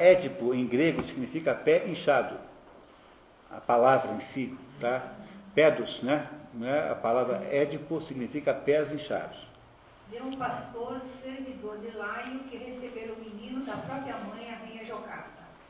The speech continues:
Speaker 2: O Corifeu, o Corifeu nota que esse tal pastor poderia ser o mesmo já convocado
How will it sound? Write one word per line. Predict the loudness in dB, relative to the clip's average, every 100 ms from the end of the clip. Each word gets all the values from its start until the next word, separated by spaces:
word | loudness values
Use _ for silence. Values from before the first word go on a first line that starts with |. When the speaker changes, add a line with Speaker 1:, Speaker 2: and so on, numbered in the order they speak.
| -20 -20 -20 -20 -20 -20 -20
Speaker 2:
O | -10
Corifeu, | -6 -4 -6 -10 -6 -2 -2
o | -2
Corifeu | -2 -2 -6 -8 -4 -4 -4 -8
nota | -4 -4 -2 -6 -10
que | -12 -12 -10
esse | -10 -12 -14 -6
tal | -4 -4
pastor | -4 -8 -10 -10 -10 -10
poderia | -10 -8 -10
ser | -10 -10
o | -8
mesmo | -6 -6 -6 -6 -8 -8
já | -4 -4
convocado | -2 -2 0 -2 -4 -6 -6 -6